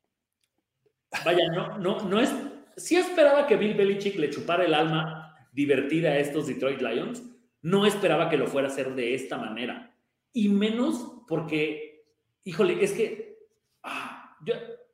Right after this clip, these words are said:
entiendo a los fans de los Pats que lo importante es ganar, pero a mí me cuesta muchísimo trabajo ver estos juegos de los Patriots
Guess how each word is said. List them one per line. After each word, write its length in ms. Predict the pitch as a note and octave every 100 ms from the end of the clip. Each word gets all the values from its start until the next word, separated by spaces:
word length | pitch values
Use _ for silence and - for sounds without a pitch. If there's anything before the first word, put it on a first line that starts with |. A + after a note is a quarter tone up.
| _ -
entiendo 360 | F#3 F3 B3 B3+
a 20 |
los 120 | F#3+
fans 160 | G3+ G#3
de 80 | F3+
los 100 | -
Pats 220 | F3 F3
que 100 | D#3
lo 100 | C3+
importante 440 | - B2 D3 D#3+
es 80 | D3+
ganar, 640 | B2 A#2+ D3+ - - - -
pero 280 | D#3+ E3+ C#3
a 40 |
mí 100 | D#3
me 140 | G#3+ G#3
cuesta 260 | G3+ G#3
muchísimo 840 | F#3 D#3+ D#3+ F#3+ G#3 F#3 D3+ - -
trabajo 340 | C3 D#3 E3
ver 160 | D#3 D#3+
estos 220 | D#3 C3+
juegos 260 | C#3+ C#3+ D#3+
de 60 |
los 160 | A#2+ -
Patriots 480 | - B2 B2+ E3+ F3